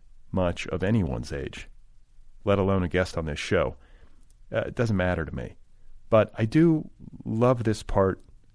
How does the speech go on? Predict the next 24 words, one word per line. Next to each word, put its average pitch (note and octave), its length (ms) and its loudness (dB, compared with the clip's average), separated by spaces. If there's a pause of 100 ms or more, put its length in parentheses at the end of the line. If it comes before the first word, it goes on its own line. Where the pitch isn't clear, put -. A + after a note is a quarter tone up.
(120)
of G2 220 0
the F2 60 -4
story, D#2+ 500 -4 (140)
and A2 120 0
I G#2 100 2
love A#2+ 440 4 (960)
that G#2+ 320 4
making B2 420 2
a A#2+ 40 4
debut G#2 420 2
like E2+ 240 0
this D#2 280 -6
and F2+ 80 -4
having A2 320 2
publication G2+ 720 0
success - 840 -2
of F2+ 160 -6
this G2 220 -4
nature F#2 560 0 (1120)
can A#2 140 -2
happen B2+ 400 -2
at F#2+ 80 0
any G2 260 0
age. D#2 400 -6